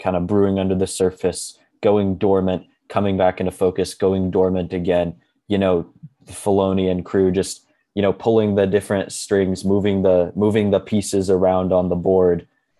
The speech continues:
um, for season after season, and all of a sudden it feels like, it feels like there's five checkmates at once <laughs> in this season. Um, and, and so I think, um, I think, uh, for me, that made the season feel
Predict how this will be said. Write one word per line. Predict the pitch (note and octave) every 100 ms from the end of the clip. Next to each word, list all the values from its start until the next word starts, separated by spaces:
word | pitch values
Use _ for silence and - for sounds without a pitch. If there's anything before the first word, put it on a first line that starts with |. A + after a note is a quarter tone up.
| -
um, | F2 F2 E2+ -
for | - F#2+
season | - A2 G2 G2+
after | F#2+ F#2 F#2+
season, | - G2 F#2 F2+
and | F#2
all | F#2 G2+
of | G2+
a | F#2+
sudden | - G2 F2 F2
it | -
feels | - A2 G2 F2
like, | F#2 F2 E2+ - _ _ _ _ -
it |
feels | G2+ B2 G#2+
like | G2+
there's | - -
five | - G#2 F#2+ E2+
checkmates | - G2+ - F#2 E2+ -
at | E2+
once | E2+ F#2 F2 D2 - -
<laughs> |
in | B2+ B2+
this | A#2 A#2+
season. | - B2+ A2+ G#2 F#2 E2+ -
Um, | F#2+ F#2 F2 _ _ _ _ _ _ _
and, | - A2+
and | A2 A2
so | -
I | A2+
think, | G#2 A#2+ A#2+ - _
um, | G#2 G2 F#2+ F2+ _ _ _ _ _ _ _ _ _ _ _ _ _ _ -
I | G#2+
think, | - A2+
uh, | A2 G2+ F#2 -
for | - A2+
me, | G#2 G#2+ A2+
that | G2+ G2+
made | G#2 G2+
the | G2
season | - G2+ G2 F#2+
feel | - G2+ G2 F#2 F2